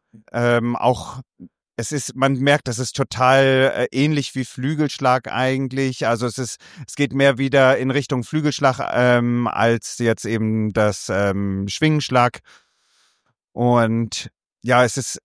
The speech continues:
wesentlich weniger klo-, komplex nochmal. Also es ist wirklich ein Familienspiel, was wir spielen. Wir spielen mit aufgedeckten Karten.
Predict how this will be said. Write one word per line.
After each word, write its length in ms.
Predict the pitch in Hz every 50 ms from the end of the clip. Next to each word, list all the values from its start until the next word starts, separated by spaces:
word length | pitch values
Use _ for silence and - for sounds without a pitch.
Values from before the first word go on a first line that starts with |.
| _ _ _
wesentlich 960 | 104 117 135 156 185 175 156 170 151 143 151 151 147 - - - - - _ _ _ _ _
weniger 640 | - 113 131 143 151 156 151 135 120 135 127 131 127
klo-, 300 | - - - 117 113 - _
komplex 580 | - - 120 104 - 117 139 147 - - - -
nochmal. 600 | 170 165 151 - - 165 165 170 185 196 190 165
Also 240 | - 123 127 113 123
es 120 | 120 -
ist 160 | 131 120 - -
wirklich 360 | 139 147 - 139 135 - -
ein 220 | 131 123 120 117 110
Familienspiel, 1040 | - 120 113 113 120 131 143 165 170 170 165 160 - - - 160 156 165 165 160
was 180 | 151 160 143 -
wir 80 | 160 156
spielen. 340 | - - 156 160 165 165 - 185 - - - - - _
Wir 100 | - 123
spielen 280 | - - - 143 139 135
mit 180 | 127 123 - -
aufgedeckten 760 | 110 135 151 - - - 139 - 151 143 _ _ - 151 147
Karten. 640 | - 135 143 139 139 139 _ 151 156 156 151 131